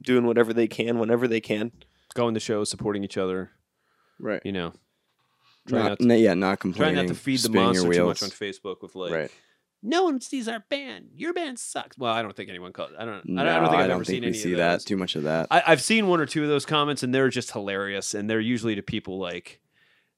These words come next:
Speaker 2: uh, that can just, yeah, I think Banks from Action Camp got one of those, like, some guy was attacking Banks, and I just, like, I just sat back and, like, "This is gonna be fun to watch." And Banks is,
Speaker 1: <laughs>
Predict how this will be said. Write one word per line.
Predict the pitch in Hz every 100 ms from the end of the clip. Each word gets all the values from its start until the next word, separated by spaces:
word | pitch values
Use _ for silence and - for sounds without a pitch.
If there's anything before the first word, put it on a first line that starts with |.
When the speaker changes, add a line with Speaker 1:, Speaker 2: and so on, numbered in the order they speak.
| _
Speaker 2:
uh, | 85 85 82 - - 98
that | 98
can | - 95
just, | 90 85
yeah, | 98
I | 95
think | - 113
Banks | - 95 95 -
from | 98 87 78
Action | 90 - 85
Camp | 87 85
got | 82 78
one | 90
of | 92
those, | 90 87 -
like, | 71 - - _ _ - - -
some | 123 104
guy | 98
was | 95 95
attacking | 104 92 92
Banks, | 85 92 92
and | 101 92
I | 104
just, | 104 107 -
like, | 98 87
I | 107
just | 98 - -
sat | 127 104
back | 107 95
and, | 98
like, | 90
"This | - 143
is | -
gonna | 120 101
be |
fun | 98 107 98
to |
watch." | 98 95 -
And | 139 165
Banks | 165 220
is, | 214 226
Speaker 1:
<laughs> | 214 208